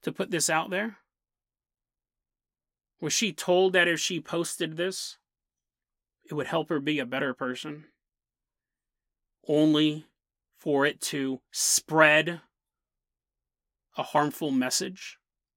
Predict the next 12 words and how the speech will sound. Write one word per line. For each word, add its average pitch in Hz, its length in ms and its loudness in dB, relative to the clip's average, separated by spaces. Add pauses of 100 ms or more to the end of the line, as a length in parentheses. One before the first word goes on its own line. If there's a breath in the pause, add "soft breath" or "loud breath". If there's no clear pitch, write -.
(1800)
Is 165 160 -2
it 175 140 0
possible 165 480 0
that 156 160 -4
the 143 60 -6
voices 151 520 -2
in 160 160 -2
her 139 200 -4
head 156 300 2
crafted 160 560 0
this 156 200 -2
post, 165 500 -4